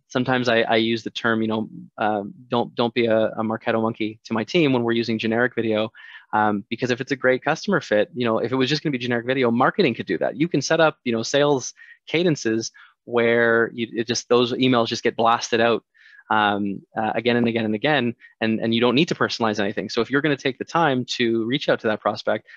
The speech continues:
I totally think having a, a one-to-one video is, is a great step, because at least that person knows you've done it for them. So generic prospecting, inbound or outbound,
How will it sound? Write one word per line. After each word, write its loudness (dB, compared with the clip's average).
I -2
totally 0
think -4
having -2
a, -4
a 2
one-to-one 0
video 2
is, -8
is -2
a -6
great 0
step, 0
because 0
at 0
least 0
that 0
person -2
knows -2
you've -8
done -4
it -10
for -8
them. -8
So 2
generic 2
prospecting, 0
inbound 4
or 6
outbound, 2